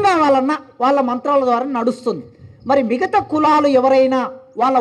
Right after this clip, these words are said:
వృత్తుల ద్వారా ఈ సమాజాన్ని డామినేట్ చేయగలుగుతున్నారా? లేదు, కేవలం ఒకే ఒక్క కులం డామినేట్ చేయగలుగుతుంది. అంటే మన ప్రజల జీవితం మన విద్యలో లేదు, అది ఉండాలని కోరుకోవటమే శాస్త్రీయ విద్యా విధానం. ఆ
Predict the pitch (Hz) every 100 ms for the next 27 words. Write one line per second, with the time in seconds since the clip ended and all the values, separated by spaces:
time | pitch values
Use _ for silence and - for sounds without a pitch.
0 | 196 226 - 339 311 247 247 233 226 -
1 | - - 247 240 240 262 240 233 226 208
2 | - - 175 233 247 240 240 214 214 214
3 | 196 196 196 254 170 170 175 131 - _
4 | _ - 254 233 135 - _ _ _ _
5 | - 220 247 233 190 190 262 254 233 -
6 | 208 - 220 226 180 180 180 175 - 160
7 | 135 120 113 107 _ _ _ _ _ _
8 | _ - 285 359 440 415 359 - 240 247
9 | 427 330 349 311 349 392 339 247 226 339
10 | 311 277 240 240 202 - - 330 320 220
11 | 294 415 403 381 349 269 320 311 302 269
12 | 392 320 254 247 269 226 190 190 165 151
13 | 139 - _ _ _ _ _ _ _ _
14 | _ _ 190